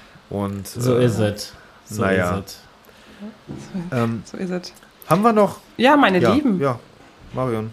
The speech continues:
Speaker 3: Ja, ich finde das eigentlich gerade, das war ein ziemlich schöner Schluss, oder? Mit der Idee für die Pflege, ähm, was man Nachhaltiges tun kann.
Speaker 1: Ja, ich hätte noch eine kurze Sache.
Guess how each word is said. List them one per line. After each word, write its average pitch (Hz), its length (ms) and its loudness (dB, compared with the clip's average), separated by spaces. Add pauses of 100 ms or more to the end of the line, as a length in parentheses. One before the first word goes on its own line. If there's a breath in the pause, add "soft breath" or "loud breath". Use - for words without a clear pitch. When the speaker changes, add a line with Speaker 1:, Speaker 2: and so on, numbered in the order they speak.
(500)
Speaker 3:
Ja, 202 140 0
ich 180 120 -2
finde 226 180 0
das 247 80 -4
eigentlich 233 360 0
gerade, - 320 -2
das 233 200 -4
war 214 140 2
ein 214 100 0
ziemlich 233 380 0
schöner 220 260 -2
Schluss, 285 360 -6
oder? 233 320 -2 (100)
Mit 208 180 -6
der 190 120 -2
Idee 202 320 -2
für 208 140 -10
die 190 100 -6
Pflege, 220 680 2 (760 loud breath)
ähm, 196 420 0 (140)
was 202 180 -6
man 202 140 0
Nachhaltiges 196 560 -2
tun 254 260 -6
kann. 180 240 -2
Speaker 1:
Ja, 113 80 0
ich - 80 -8
hätte 185 180 -4
noch 131 200 -2
eine 160 180 -2
kurze 165 340 -6
Sache. 143 320 -6